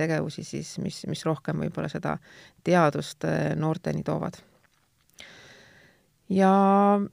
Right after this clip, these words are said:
need kolm teemat on, on väga suured ja, ja lapsi meil teaduskoolis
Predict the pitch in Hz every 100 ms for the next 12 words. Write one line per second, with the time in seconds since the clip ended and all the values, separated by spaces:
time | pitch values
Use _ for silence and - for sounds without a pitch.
0 | - 196 220 - - 269 269 185 208 226
1 | 180 165 170 175 - 190 180 180 160 151
2 | 208 269 302 - - _ - 185 175 170
3 | 160 160 - - 165 160 156 156 151 151
4 | 156 156 160 - - 117 165 165 170 220
5 | _ - - - 175 170 165 160 156 156
6 | 170 165 165 - 160 156 151